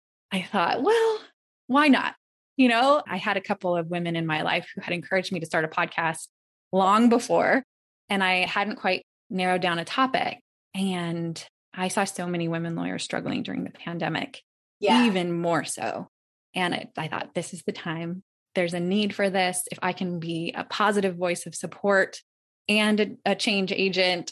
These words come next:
Speaker 1: now's the time. I gotta do it." So I bought a microphone off of Amazon. I
Speaker 2: <laughs>
Speaker 1: researched for about two months how to, you know, record and produce a podcast, all the things you have to do.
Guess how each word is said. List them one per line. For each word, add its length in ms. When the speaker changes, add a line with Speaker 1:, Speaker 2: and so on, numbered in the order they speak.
Speaker 1:
now's 320
the 120
time. 400
I 160
gotta 280
do 260
it." 200
So 80
I 80
bought 220
a 40
microphone 560
off 200
of 100
Amazon. 840
I 320
Speaker 2:
<laughs> 60
Speaker 1:
researched 580
for 180
about 360
two 180
months 380
how 140
to, 240
you 100
know, 180
record 440
and 140
produce 320
a 40
podcast, 520
all 140
the 80
things 460
you 100
have 180
to 100
do. 400